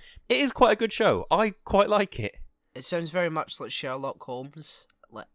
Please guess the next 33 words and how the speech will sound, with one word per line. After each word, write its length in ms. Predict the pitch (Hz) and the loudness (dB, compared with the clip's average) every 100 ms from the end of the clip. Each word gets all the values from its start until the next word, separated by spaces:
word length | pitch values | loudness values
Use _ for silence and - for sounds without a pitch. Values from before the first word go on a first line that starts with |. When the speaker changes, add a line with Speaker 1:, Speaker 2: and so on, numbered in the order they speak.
| _ | _
Speaker 2:
with 160 | 131 120 | -20 -14
the 140 | 127 - - | -16 -16 -20
consulting 640 | - 131 139 127 - 135 | -16 -12 -12 -12 -12 -14
detective 600 | 127 - 123 - - 147 | -14 -10 -8 -8 -12 -18
type 260 | - 143 - | -12 -12 -12
thing. 260 | - 147 160 _ _ _ _ _ 175 | -12 -12 -14 _ _ _ _ _ -16
Speaker 1:
It 120 | 180 | -6
sort 260 | - 233 | 0 2
of 60 | 190 | 2
is, 260 | 220 170 202 | 0 -2 0
yeah, 180 | 202 | 2
but 120 | 139 - | 2 -2
it's, 180 | - | -4
like, 480 | 131 131 - - - _ _ _ _ _ _ _ - - _ | 0 0 -2 -16 -20 _ _ _ _ _ _ _ -20 -20 _
better. 520 | 120 135 - - 196 - | -4 -2 0 -2 -4 -6
<laughs> 60 | _ _ - | _ _ -2
It's, 400 | - - 190 - | 2 4 2 6
um, 240 | 190 180 156 - - - | 6 6 -2 -16 -8 -4
the 80 | |
thing 120 | 165 208 | 2 4
Speaker 2:
How 80 | |
Speaker 1:
I 40 | 185 | 4
do, 120 | 185 | 4
Speaker 2:
g-, 60 | 170 | 2
Speaker 1:
I 20 | |
mean, 180 | 190 175 _ _ _ _ _ | 2 -2 _ _ _ _ _
Speaker 2:
how 140 | - 196 | -2 2
Speaker 1:
go 60 | 110 | 2
on, 60 | |
Speaker 2:
pro-, 120 | 95 85 | 2 -4
Speaker 1:
sorry. 100 | - _ - | -6 _ -8
Speaker 2:
how 140 | 180 | -8
pronounced 760 | 196 - 190 147 165 - - | -6 -8 -8 -10 -12 -14 -18